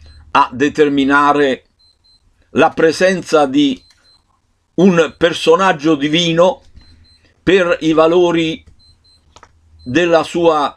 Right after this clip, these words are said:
predicazione, ma è servito anche, poiché la perfezione di Gesù Cristo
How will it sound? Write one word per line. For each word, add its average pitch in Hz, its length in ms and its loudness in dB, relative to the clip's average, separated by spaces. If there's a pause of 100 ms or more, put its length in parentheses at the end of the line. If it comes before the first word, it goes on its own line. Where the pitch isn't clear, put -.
predicazione, 131 1080 -4 (920)
ma 190 260 -2
è 170 100 -2
servito 185 880 -2
anche, 107 720 -4 (460)
poiché 160 500 0 (280)
la 120 160 -2
perfezione 139 680 -2
di 117 100 -4
Gesù 113 300 -4
Cristo 139 720 -4